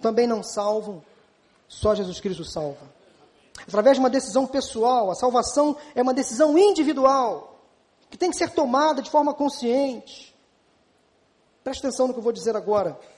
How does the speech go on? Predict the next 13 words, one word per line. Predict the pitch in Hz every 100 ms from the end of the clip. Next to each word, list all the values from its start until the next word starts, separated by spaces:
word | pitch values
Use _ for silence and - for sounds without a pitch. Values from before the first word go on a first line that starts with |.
| _ _ _ _ _ _ -
porque | 226 240
a |
salvação | 233 247 226 214 262 262
é | 226
operada | 240 240 202 240 240
em | 226
três | - 277 240
estágios, | 220 - 190 170 139 123 113 - _ _ _ _ _ _ _
em | 196
três | - 269 269 -
planos | - - 285 320 285 208 165
ou | 220
processos. | 214 185 - 170 143 - - -